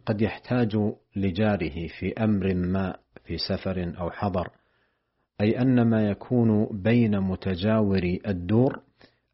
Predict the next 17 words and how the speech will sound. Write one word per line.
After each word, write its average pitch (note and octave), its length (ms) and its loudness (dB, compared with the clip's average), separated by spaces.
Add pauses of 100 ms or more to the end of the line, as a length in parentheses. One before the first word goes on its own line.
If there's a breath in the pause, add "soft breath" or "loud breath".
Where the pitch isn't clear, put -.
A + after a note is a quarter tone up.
أكبر A2+ 420 -2
وأعمق G2+ 1040 -2
مما G#2 360 2
يكون F#2 600 -2
بين F#2 460 0 (240)
المتباعدين F2 960 -2
بالدور. E2 800 -6 (1000 soft breath)
ولهذا A#2 480 4
فقد G2+ 400 -4
جاءت G#2+ 380 0
الشريعة G2+ 920 0
بالوصية F#2 840 0
بالجار E2+ 680 -2 (800)
من G2 160 2
جهة F#2+ 580 2 (140)
الإحسان G2 560 -2
إليه G2 520 0